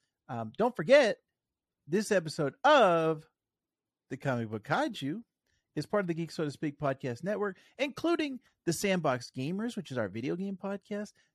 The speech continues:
Technological, which is our Star Trek podcast, which we, we've had Frank ramblings.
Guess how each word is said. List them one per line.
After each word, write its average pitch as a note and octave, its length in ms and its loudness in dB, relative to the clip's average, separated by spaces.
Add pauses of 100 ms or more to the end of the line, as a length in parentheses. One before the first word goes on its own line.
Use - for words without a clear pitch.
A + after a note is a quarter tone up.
(140)
Technological, D#3 1080 -2
which C3+ 300 -6
is B2 120 -10
our A#2 120 -4
Star D#3+ 320 0
Trek F3 340 -6
podcast, F3+ 480 -4 (320)
which - 600 -2 (1040)
we, A3 360 2 (440)
we've F3 200 -2
had F#3 360 0
Frank G3 300 -4
ramblings. D#3+ 720 -10